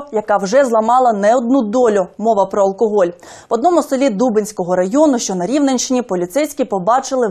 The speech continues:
величезний склад нелегального алкоголю. Бачите, ось він у пляшках та у ящиках. Правоохоронці кажуть, побаченим шоковані, а місцеві додають,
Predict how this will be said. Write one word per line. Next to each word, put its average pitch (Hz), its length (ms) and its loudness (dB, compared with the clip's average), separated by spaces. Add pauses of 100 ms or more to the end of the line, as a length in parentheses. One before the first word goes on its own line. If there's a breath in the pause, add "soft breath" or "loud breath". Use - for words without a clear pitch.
величезний 240 640 0
склад 220 360 -2
нелегального 190 680 -2
алкоголю. 190 720 0 (340 loud breath)
Бачите, 285 440 0 (100)
ось 302 260 -2
він 262 260 0
у 233 80 -4
пляшках 269 540 -2
та 262 100 -2
у 254 120 2
ящиках. 240 680 0 (280 loud breath)
Правоохоронці 330 600 0
кажуть, 269 460 0
побаченим 247 680 0
шоковані, 220 880 0
а 180 80 -2
місцеві 233 560 0
додають, 214 640 0